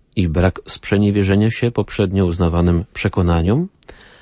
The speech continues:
Odmiennie zaś te, e, w których nie można zakładać dobrej wiary, gdyż nastąpiło odstępstwo od wiary, najczęściej zamierzone, dobrowolne, e, dla,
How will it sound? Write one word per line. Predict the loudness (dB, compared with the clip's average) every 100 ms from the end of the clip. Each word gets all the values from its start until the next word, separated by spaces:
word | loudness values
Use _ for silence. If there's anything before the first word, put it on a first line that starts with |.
| -20 _ _ -2
Odmiennie | 0 2 2 2
zaś | 0 -2
te, | 0
e, | 0 -2 -4 -6 -6
w | -6
których | 0 0 2
nie | 2 4
można | 4 2 2 0 -2 -2 -2
zakładać | -2 -2 0 0 0
dobrej | 0 2 2 2
wiary, | 2 2 2 -2 -2
gdyż | 0 0
nastąpiło | 0 0 -2 0 -2
odstępstwo | 0 0 -2 -2 -4
od | 0
wiary, | 2 2 2 -2 -8 -20 -20 -20 _
najczęściej | -2 0 0 0 -2 -4 -6 -4
zamierzone, | 0 2 2 2 2 2 0 -2
dobrowolne, | -2 -2 2 0 0 0 0 -2 -6 -12 -20 -20 -20 _ _ _ _ _
e, | -6
dla, | -4 0 2 2 0